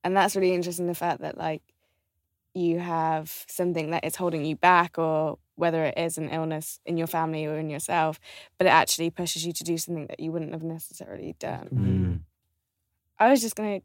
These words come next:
Speaker 1: go back to childhood. Do you think childhood shapes the way you view happiness?
Speaker 3: I think childhood shapes your adult life
Speaker 2: Yeah.
Speaker 3: fundamentally, full stop.
Speaker 1: Yeah.
Speaker 3: Like, what you go through as a child, you live out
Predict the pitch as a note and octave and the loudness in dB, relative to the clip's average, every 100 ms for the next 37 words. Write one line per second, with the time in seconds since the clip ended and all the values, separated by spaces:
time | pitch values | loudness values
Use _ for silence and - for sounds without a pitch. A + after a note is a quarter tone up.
0 | _ _ F#3+ F3+ F3+ E3+ - - - F3+ | _ _ -2 0 -2 -6 -8 -8 -4 -2
1 | F#3 E3 - F3 E3+ D#3 F#3 E3+ E3+ E3 | -2 -4 -6 -6 -6 -8 -6 -4 -4 -6
2 | - E3 D#3 - E3 D#3+ D#3 D#3 D#3+ D#3+ | -6 -6 -6 -8 -6 -4 -4 -6 -8 -8
3 | D#3+ D#3+ D#3 - _ _ _ _ _ _ | -10 -12 -14 -18 _ _ _ _ _ _
4 | _ _ - A#2 G#2+ E2+ F#2 F2+ F2 E2+ | _ _ -8 -2 -2 0 0 0 0 -2
5 | - F2+ E2 - - F2 E2 D#2 - F2+ | -2 -2 -4 -2 -4 -2 -6 -8 -4 -2
6 | E2+ E2 F2+ G2 G2 F2+ - - A#2+ G#2 | -2 -4 2 4 4 0 -6 0 2 2
7 | - G2+ F#2 F2 F#2 G2 F2+ F2+ F2 - | 0 2 2 2 4 2 2 0 0 -2
8 | F2+ - G2 F#2+ - _ - F3 F2+ E2+ | -4 -2 -2 -4 -6 _ -8 -4 -4 -6
9 | - - F2 F2 E2+ F2 F2 F2+ E2+ F2 | -10 -8 -6 -4 -2 -2 -2 -2 -4 -4
10 | E2+ F#2+ F2+ F2 E2+ - - _ _ F2+ | -2 0 2 0 -6 -12 -20 _ _ -2
11 | F2+ F#2+ F#2+ F#2 F2+ | 2 4 4 4 2